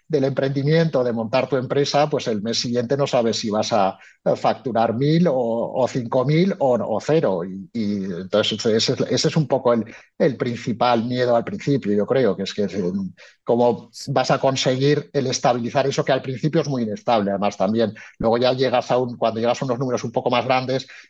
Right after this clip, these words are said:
pues las fluctuaciones van dentro de, de, no desaparecen todos los clientes un mes, sino que, bueno, van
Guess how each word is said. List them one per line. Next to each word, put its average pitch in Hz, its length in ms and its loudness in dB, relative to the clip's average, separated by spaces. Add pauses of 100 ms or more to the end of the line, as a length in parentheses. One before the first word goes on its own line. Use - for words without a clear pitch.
pues - 320 -2
las 113 180 2
fluctuaciones 127 680 0
van 127 180 2
dentro 131 340 0
de, 117 300 0
de, 95 240 -6
no 117 220 0
desaparecen 110 560 0
todos 110 140 2
los 98 140 -4
clientes 107 480 0
un 110 140 0
mes, 135 260 2 (120)
sino 104 320 -2
que, 104 80 2
bueno, 117 240 4
van 104 300 2